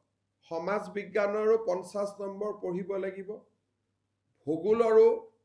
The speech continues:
পঞ্চাশ নম্বৰ পঢ়িব লাগিব, পঞ্চাশ নম্বৰ বুৰঞ্জী পঢ়িব লাগিব। আকৌ এবাৰ মই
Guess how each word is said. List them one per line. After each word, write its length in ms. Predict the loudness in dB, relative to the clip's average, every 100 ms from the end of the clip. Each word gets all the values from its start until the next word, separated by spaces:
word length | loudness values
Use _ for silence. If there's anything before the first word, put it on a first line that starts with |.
| _ _ _ _
পঞ্চাশ 440 | -8 -8 -8 -8 -6
নম্বৰ 300 | -8 -6 -4 -4
পঢ়িব 360 | -4 -6 -4 -4
লাগিব, 340 | -4 -4 -6 -8 -12 _ _ _ _ _ -6
পঞ্চাশ 540 | -4 -4 -6 -6 -6 -8
নম্বৰ 320 | -6 -4 -4
বুৰঞ্জী 540 | -4 -4 -2 -2 -4 -10
পঢ়িব 340 | -12 -16 -16 -16
লাগিব। 300 | -16 -20 -20 _ _ _ _ -16 -12 -12
আকৌ 300 | -6 0 2
এবাৰ 280 | 2 0 -2
মই 180 | -4